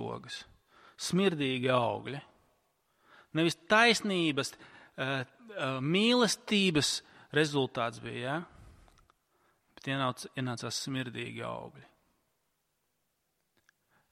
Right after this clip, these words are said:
Eh, nolasīs-, nolasīsim šo pašu sākumu. Kā kungs redz savu vindārzu. Manam mīļajam bija vīndārs leknā kalngalā. Viņš to uzraka,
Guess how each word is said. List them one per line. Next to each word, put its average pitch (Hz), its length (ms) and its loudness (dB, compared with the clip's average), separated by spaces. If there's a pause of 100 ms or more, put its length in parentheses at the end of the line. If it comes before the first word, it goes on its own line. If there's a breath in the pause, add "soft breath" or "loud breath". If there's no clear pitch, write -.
Eh, 127 260 2
nolasīs-, 143 640 0
nolasīsim 135 520 -2
šo 131 160 -10
pašu 143 200 -8
sākumu. 147 540 2 (1000)
Kā 139 200 -2
kungs 170 280 4
redz 156 220 4
savu 135 260 0
vindārzu. 127 640 0 (2750 soft breath)
Manam 147 380 4 (320 loud breath)
mīļajam 202 680 6 (160)
bija 151 240 4
vīndārs 175 720 4 (460 soft breath)
leknā 160 400 4
kalngalā. 131 640 2 (760)
Viņš 131 160 -6
to 135 80 -2
uzraka, 185 500 2